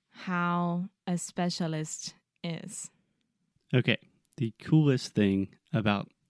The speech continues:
Speaker 2: being a specialist, when I say specialist, I mean being an expert in something. That means being in the top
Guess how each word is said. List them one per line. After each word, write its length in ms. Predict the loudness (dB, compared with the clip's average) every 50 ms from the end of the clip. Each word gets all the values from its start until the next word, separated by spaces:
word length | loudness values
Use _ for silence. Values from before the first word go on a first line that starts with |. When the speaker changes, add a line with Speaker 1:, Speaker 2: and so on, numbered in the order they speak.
| -20 -8 -2
Speaker 2:
being 340 | 0 2 2 2 0 -2 -4 -8 -10 -12
a 60 | -10
specialist, 880 | -10 -10 -12 -6 _ -2 -2 0 -2 -4 -6 -8 -8 -8 -10 -14 -16 -20 _ _ -20 -20 -20 _ _ _ _ _ _
when 160 | 0 2 2
I 60 | 2
say 180 | 0 0 -2 -2
specialist, 720 | -2 -4 -2 -2 -2 0 -2 -2 -2 -4 -4 -4 -6 -12 -18 -20 _ _
I 200 | -2 0 0 2
mean 480 | 2 2 2 2 2 2 2 0 -2 -4 _ _ _ _ _ _ _ _ _ _
being 300 | 2 2 4 4 2 2
an 140 | 0 -2 -4 -6 -6
expert 720 | -6 -6 -6 -8 -10 -8 -6 -6 -6 -8 _ -18 -20 -20 _ _ _
in 180 | 2 2 2 2
something. 540 | 2 0 -2 -2 -2 _ -8 -8 -8 -8 -10 _ _ _ _ _ -20 -20 -20 -20 _ _ _ _
That 220 | 0 0 2 2
means 380 | 4 6 6 6 6 6 4 0
being 460 | -2 0 0 0 0 0 -2 -4 -6 -10 _ _ _ _
in 140 | -6 -4
the 80 | -4 -6
top 500 | -8 -6 -2 0 0 0 0 -4 _ -16